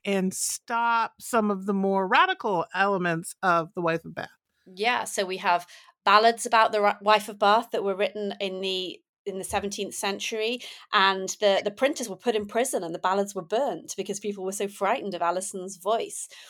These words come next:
Speaker 2: When we get into the eighteenth century, um, Alexander Pope wrote, wrote a kind of version, kind of translation adaptation of the prologue, but he cut hundreds of lines out. He cut out all the bits where she's talking about her body, her genitals, her enjoyment of sex, all that kind of thing. So he made it,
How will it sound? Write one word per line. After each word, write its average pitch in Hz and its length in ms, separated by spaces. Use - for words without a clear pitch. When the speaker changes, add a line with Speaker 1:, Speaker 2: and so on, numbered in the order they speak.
Speaker 2:
When 220 140
we 233 80
get 226 160
into 214 180
the 208 160
eighteenth 254 400
century, 202 720
um, 196 160
Alexander 208 460
Pope - 400
wrote, 214 260
wrote 202 320
a 208 60
kind 196 180
of - 60
version, 202 880
kind 208 260
of 202 80
translation - 640
adaptation 202 680
of 208 100
the 214 60
prologue, 214 460
but 233 100
he 233 80
cut - 400
hundreds 320 520
of 208 100
lines 214 320
out. 220 240
He 202 80
cut 262 300
out 262 180
all 214 140
the 208 40
bits 220 280
where 202 80
she's 202 180
talking 208 340
about 202 280
her 214 80
body, 208 500
her 208 120
genitals, 202 720
her 208 80
enjoyment 208 480
of 208 80
sex, - 640
all 254 180
that 220 200
kind 196 280
of 190 80
thing. 185 260
So 202 140
he 220 120
made 226 300
it, - 220